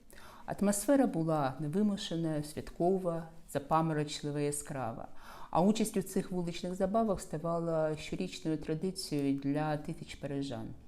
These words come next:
І навіть у тисяча дев'ятсот сорок шостому році, вже після війни, Париж не зміг відмовитися від цієї спадщини. Останній по-справжньому грандіозний карнавальний парад, що відбувся на Чистий четвер,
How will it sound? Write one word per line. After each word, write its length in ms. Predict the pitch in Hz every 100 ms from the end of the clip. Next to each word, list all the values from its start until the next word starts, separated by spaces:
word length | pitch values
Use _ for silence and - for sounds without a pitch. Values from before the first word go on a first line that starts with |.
| - - - - - -
І 300 | 175 175 -
навіть 600 | 175 180 170 156 160 - -
у 60 |
тисяча 240 | 143 151 147
дев'ятсот 320 | 156 151 151
сорок 240 | 160 151
шостому 480 | - 160 156 160 160
році, 340 | 185 214 214
вже 180 | 156 147
після 380 | 147 175 - 151
війни, 460 | 147 165 190 220 226 - - -
Париж 340 | - 196 214 208
не 100 | 202
зміг 300 | 208 202 -
відмовитися 680 | 170 170 180 180 165 - 160
від 340 | 147 160 -
цієї 460 | - - 143 151 147
спадщини. 720 | - - 120 - - 131 131 - - - -
Останній 420 | - - 156 151
по-справжньому 840 | 143 139 - 151 139 - 131 131 123
грандіозний 600 | 135 143 143 139 135 123 120
карнавальний 640 | - 139 143 143 127 131
парад, 360 | 156 190 240
що 120 | - 165
відбувся 560 | 160 151 160 156 -
на 120 | 139
Чистий 380 | 143 - 147 -
четвер, 420 | 135 139 - 120